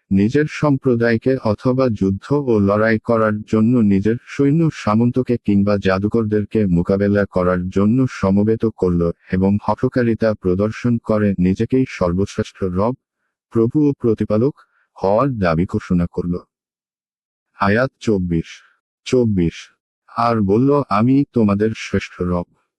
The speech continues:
আয়াতের তাফসীর। আর বলল, "আমি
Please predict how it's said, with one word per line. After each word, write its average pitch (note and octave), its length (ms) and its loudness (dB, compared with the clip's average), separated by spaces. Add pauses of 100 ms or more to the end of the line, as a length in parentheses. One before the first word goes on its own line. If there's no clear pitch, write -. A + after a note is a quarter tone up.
(360)
আয়াতের B2+ 460 0 (140)
তাফসীর। - 440 -6 (540)
আর A#2 300 0
বলল, A2 360 2 (400)
"আমি B2 360 2